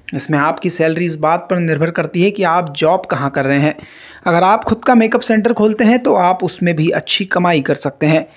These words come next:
मेकअप आर्टिस्ट एक ऐसा करियर ऑप्शन है जहां आपको रोज़गार की काफ़ी ज़्यादा संभावनाएं मिल जाती हैं। आप यदि किसी छोटे शहर से भी हैं तो भी आपको उसी शहर में मेकअप आर्टिस्ट के रूप में काम मिल जाता है।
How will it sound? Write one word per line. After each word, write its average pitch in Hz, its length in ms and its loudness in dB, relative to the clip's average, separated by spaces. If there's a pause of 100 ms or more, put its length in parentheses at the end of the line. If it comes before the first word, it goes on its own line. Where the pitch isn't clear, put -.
(540)
मेकअप 302 320 4
आर्टिस्ट 269 400 2
एक 269 140 0
ऐसा 220 240 2
करियर 233 280 2
ऑप्शन 226 340 2
है 233 180 6
जहां 196 260 2
आपको 185 320 2
रोज़गार 165 460 2
की 170 200 -6
काफ़ी 160 320 -2
ज़्यादा 156 360 2
संभावनाएं 151 600 0
मिल 139 160 2
जाती 143 300 0
हैं। 165 160 2 (380)
आप 147 220 -2
यदि 143 160 0
किसी 147 280 -4
छोटे 160 400 -2
शहर 185 280 2
से 190 160 0
भी 185 120 2
हैं 208 240 2 (380)
तो 160 100 2
भी 151 160 2
आपको 156 420 0
उसी 214 200 0
शहर 180 280 0
में 190 140 2
मेकअप 156 340 0
आर्टिस्ट 151 400 -2
के 170 60 0
रूप 160 220 -2
में 156 140 2
काम 151 220 0
मिल 147 180 0
जाता 143 280 -2
है। 151 140 2